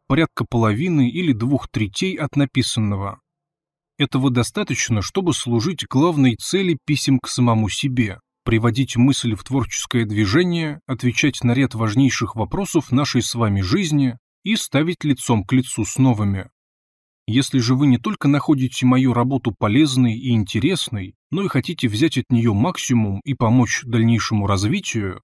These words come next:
сделать это можно путем ежемесячной подписки ВКонтакте, на Patreon или Бусти. Стоимость обычного варианта — двести пятьдесят рублей в месяц или три доллара на Patreon.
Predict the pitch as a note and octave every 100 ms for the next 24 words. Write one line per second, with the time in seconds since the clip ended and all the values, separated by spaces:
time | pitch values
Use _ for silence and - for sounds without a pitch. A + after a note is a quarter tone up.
0 | _ G#2 G2 G#3 G3 - F#3 B2 C3 D#3+
1 | B2 - - - F3+ C#3 A2 A#2 D#3+ -
2 | - A2+ A2 G2+ - D3 - A#2 - A2
3 | F#2 F3 - - C#3+ C#3 D3+ - A#2+ -
4 | G#2+ E3 F3+ D#3 - D#3+ C#3+ B2 A#2+ G#2+
5 | - G#2 G#2 _ _ _ _ _ _ _
6 | - - D3 C#3 C3+ - B2+ C#3 - C3
7 | A#2 A2+ G3+ F#3+ - G#2+ G#2+ A2 C#3+ F#3
8 | D3+ - A#2+ G#2 F3+ - B2+ A#2+ C#3 B2
9 | C3+ A#2+ G#2 - - - G#3 G#3+ - B2+
10 | F3 A#2 B2+ C3+ C3 A#2+ A#2+ A#2 A2+ A#2+
11 | G#2+